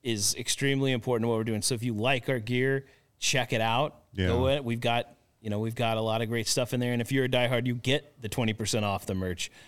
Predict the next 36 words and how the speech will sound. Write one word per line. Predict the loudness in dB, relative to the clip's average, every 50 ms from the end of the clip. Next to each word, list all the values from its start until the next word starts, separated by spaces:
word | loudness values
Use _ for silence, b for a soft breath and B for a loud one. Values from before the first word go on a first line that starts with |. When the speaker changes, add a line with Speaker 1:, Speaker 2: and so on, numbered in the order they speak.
| B B B
Speaker 1:
So | -2 0 0 2
then | 2 2 2 0 -2 -4 -8 _ _ _ _ _ _ -6
there | -4 -2
you | -2 -2 -2
go. | -2 -2 -4 -4 -6 -10 _ _ _ _ _ _ _ _ _ _ -6
Uh, | 0 0 2 4
Speaker 2:
Uh, |
Speaker 1:
on | 4 4
our | 4 4 4
events, | 4 4 2 2 2 0 0
right? | 2 2 2 0 -2 -8 -20 _ -10 -2
Building | 2 4 6 6
Speaker 2:
yeah, | 6 6
Speaker 1:
the |
Speaker 2:
I | 6
mean, | 6 6 4
I, | 4
Speaker 1:
community. | 4 4 4
Speaker 2:
you | 4
know, | 4
I, | 6 6 4 6 6 6
I | 4 6
think | 6 4 2 2 2
people | 2 2 4 4 4
look | 4 4 4 4
at | 4 6 6 6 4
it, | 4
and | 4 4 4
then | 2 2 0 0
I, | 0 2 2 2 2 2
I | 2
think | 2 2 2
it's | 0 0
pretty | 0 0 2 2 2 2 2
obvious, | 2 2 2 2 4 4 2 2 2 2
like, | 2 2 0